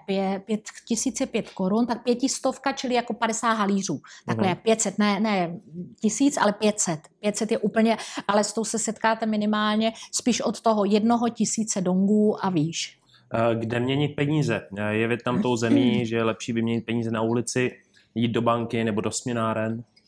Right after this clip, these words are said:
Speaker 1: Tak, eh, jedna věc je ta, že, eh, já teda doporučuju, eh, klientům, protože i průvodcuju, takže doporučuju klientům, aby si z České republiky vzali dolary.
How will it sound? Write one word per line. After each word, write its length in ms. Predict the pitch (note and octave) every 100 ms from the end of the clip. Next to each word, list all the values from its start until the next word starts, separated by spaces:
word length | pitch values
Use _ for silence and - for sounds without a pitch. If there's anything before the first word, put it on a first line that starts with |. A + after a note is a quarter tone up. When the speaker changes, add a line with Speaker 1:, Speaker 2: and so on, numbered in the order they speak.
| _ _ _ _ _ _ _ _ _ _ _ - - - -
Speaker 1:
Tak, 300 | F#3+ D3+ G#3+
eh, 320 | G3 F#3 F3+ - -
jedna 260 | G#3+ A3+ C4
věc 240 | C4+ C4+
je 80 | C4
ta, 280 | A#3 A3 - - - - -
že, 240 | A#3 G3+ - _ _ _ _ _ G#3
eh, 140 | G3+
já 260 | G#3 A3 A3
teda 220 | A3 C4
doporučuju, 800 | E3+ - G#3 A3 - B3+ C4 C#4 C4+ - -
eh, 220 | G3+ F#3+ -
klientům, 440 | G3+ G3+ G#3 B3+
protože 340 | G3+ - - G3+
i 120 | F3+
průvodcuju, 720 | F3+ F3+ G3 - A#3+ A#3+ D4 - - -
takže 200 | G#3 A3+
doporučuju 520 | A3 A#3+ B3 A#3+ A#3+
klientům, 500 | A#3+ A3 A3+ A#3+ A#3 A3+
aby 180 | A3
si 160 | A#3+ F#3+
z 120 | -
České 360 | - A3 - A#3
republiky 500 | G#3+ A3 A3+ G#3+ A3
vzali 480 | G3 G#3 G3+ G3+ F3+
dolary. 400 | E3+ F3+ F3+